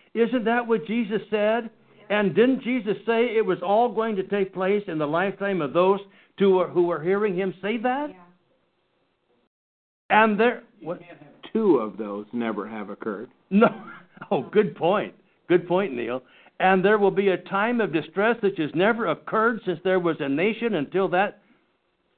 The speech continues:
Speaker 1: since there was a nation until that time. And at that time,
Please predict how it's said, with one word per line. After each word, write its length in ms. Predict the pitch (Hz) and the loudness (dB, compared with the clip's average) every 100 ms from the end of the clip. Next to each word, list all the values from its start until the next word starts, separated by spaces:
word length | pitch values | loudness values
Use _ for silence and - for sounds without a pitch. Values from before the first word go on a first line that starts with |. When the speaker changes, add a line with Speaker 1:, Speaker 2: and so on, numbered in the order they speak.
| _ _ | _ _
Speaker 1:
since 200 | 233 240 - 190 | 0 0 -2 -2
there 200 | 208 208 | 2 4
was 220 | 185 170 | 2 2
a 100 | 160 | -2
nation 500 | 160 233 - 170 175 | 0 0 0 -2 -2
until 300 | 156 180 170 | 0 2 4
that 300 | 175 226 226 | 4 2 0
time. 440 | 226 180 135 175 175 _ _ _ | -2 -2 -2 -6 -10 _ _ _
And 180 | 175 185 | 0 4
at 220 | 185 156 | 4 4
that 280 | 190 233 240 | 2 2 0
time, 360 | 226 196 147 | -2 0 0